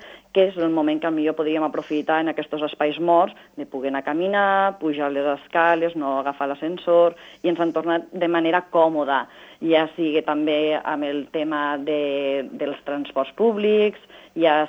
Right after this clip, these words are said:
sigui a l'hora dels, dels centres comercials, quan abans anàvem al parc, ara anem a centres comercials,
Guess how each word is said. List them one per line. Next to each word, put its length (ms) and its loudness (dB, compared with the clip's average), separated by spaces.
sigui 200 -2
a 60 0
l'hora 240 2
dels, 360 -2
dels 140 -6
centres 300 -4
comercials, 800 4
quan 140 -2
abans 240 -2
anàvem 320 -2
al 160 -4
parc, 400 6
ara 160 4
anem 160 -2
a 80 -4
centres 240 -6
comercials, 720 4